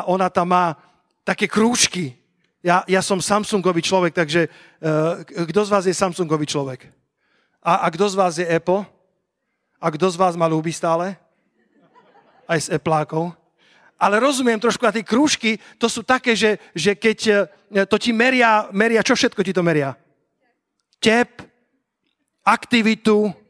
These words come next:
kedy sedíš, kedy stojíš,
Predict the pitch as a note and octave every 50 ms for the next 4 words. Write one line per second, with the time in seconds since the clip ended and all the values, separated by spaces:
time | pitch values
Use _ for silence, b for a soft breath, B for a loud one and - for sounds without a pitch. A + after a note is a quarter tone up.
0 | _ _ _ _ _ _ _ _ _ _ _ - G#3 G3 G#3+ G3 - - A3+ A3+
1 | F#3+ A3+ A3+ A3+ G#3+ - - - - _ _ _ _ _ _ _ _ _ _ _
2 | _ _ _ - G#3 G#3+ G#3 F#3+ - - - G#3+ G#3+ A3+ A3 A3 G#3+ -